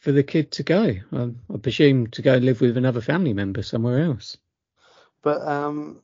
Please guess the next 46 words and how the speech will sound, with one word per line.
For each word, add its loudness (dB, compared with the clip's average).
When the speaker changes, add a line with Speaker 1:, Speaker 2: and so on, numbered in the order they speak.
Speaker 2:
was -14
this -12
troubled -2
daughter -2
of -4
hers, -8
did -14
she -10
have -10
anything -6
to -20
do -4
with -6
the -6
biker -2
boys? -12
Speaker 1:
Well, 8
that's, -2
she's -6
saying 0
no, 0
'cause -8
she's -8
not -2
even -2
living 2
in 0
the 0
area. 0
Speaker 2:
Right, -14
so -20
get -8
off -6
the -12
thread. -6
<laughs> -18
Speaker 1:
Yeah. 4
Like, 6
it's -2
such 0
a -4
strange 2
confession -2
to -10
come -6
in. -10